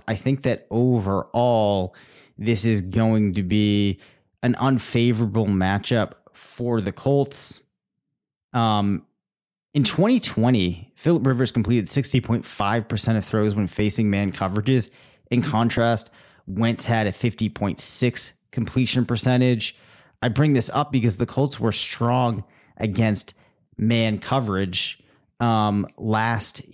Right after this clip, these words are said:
year, and that looks like the Seahawks' most vulnerable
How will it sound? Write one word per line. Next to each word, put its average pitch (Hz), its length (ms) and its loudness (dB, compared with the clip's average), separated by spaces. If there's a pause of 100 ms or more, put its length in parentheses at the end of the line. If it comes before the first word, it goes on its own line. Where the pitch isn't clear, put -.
year, 110 720 2 (1080)
and 110 480 0
that 120 240 0
looks 123 280 -2
like 117 180 0
the 113 80 0
Seahawks' 104 580 0
most 104 240 0
vulnerable 98 840 -2